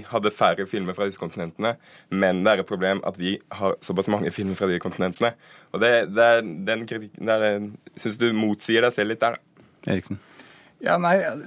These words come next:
Speaker 3: det er mulig det, men, eh, jeg s-, synes likevel at det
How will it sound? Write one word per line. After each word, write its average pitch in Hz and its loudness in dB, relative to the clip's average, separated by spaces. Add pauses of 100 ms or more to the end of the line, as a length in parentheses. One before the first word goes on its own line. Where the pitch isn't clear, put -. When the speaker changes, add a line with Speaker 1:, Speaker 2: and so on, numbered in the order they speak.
(200)
Speaker 3:
det 196 -2
er 175 2
mulig 165 0
det, 180 6
men, 170 -2
eh, 170 2
jeg 151 8
s-, - -10 (340)
synes - -2
likevel 165 2
at - -8
det 147 4